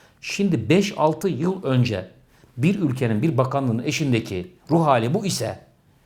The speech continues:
ve Avrupa Birliği'ne böyle bakıyorsa o ülkenin Avrupa Birliği'ne girdiğini düşünebilir miyiz? Dolayısıyla çatıda her biri özellikle de uluslararası sistem tarafından atanmış bürokratlardan oluşan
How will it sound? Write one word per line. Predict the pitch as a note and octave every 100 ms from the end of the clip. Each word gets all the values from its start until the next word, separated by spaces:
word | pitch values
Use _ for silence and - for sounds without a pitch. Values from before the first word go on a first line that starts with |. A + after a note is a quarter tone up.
| _ _ -
ve | G2+ D3 D3 B2
Avrupa | B2 D#3 E3+ D3+
Birliği'ne | C3+ A#2+ A2 F#2+
böyle | D3+ F#3+ D#3+
bakıyorsa | B2 B2 F3+ F3 A#2 -
o | G3
ülkenin | G3+ - C3+
Avrupa | B2 E3+ F3 C#3+
Birliği'ne | C3+ A2+
girdiğini | G#2+ D#3+ D#3+ B2+
düşünebilir | B2+ C3+ C3+ F3
miyiz? | E3 - - _ _ _ _ _ _ _ _ _
Dolayısıyla | C#3 F#3 G3+ G3+ C#3 - - - _ - _
çatıda | - C#3 G3 F3 D#3+ - _ _ _ _ _ _
her | - - D#3+ D#3+
biri | C#3+ C#3+ -
özellikle | D3+ C3+ D3+ D#3
de |
uluslararası | C#3+ C#3+ C#3 D#3+ D3 C3
sistem | C3 B2 D3
tarafından | C#3 C3+ B2+ B2+
atanmış | B2 B2+ C#3 C#3 C3
bürokratlardan | C3+ C3+ C#3 C3 C3+ C#3+
oluşan | B2 B2